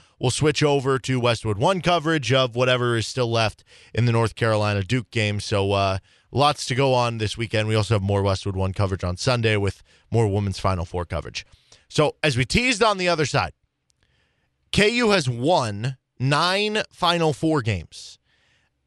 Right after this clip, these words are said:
I'm talking semifinal games, not the national championship games.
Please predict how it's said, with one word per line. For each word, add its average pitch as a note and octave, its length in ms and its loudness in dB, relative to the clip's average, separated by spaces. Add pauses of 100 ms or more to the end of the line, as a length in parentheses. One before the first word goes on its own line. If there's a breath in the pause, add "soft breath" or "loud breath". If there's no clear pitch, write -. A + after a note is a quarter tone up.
(100)
I'm C3 100 0
talking E3 280 2
semifinal F3 680 2
games, D3+ 440 -4
not C#3 260 0
the E3 100 -2
national D3 380 0
championship A#2 500 -2
games. F2 380 -8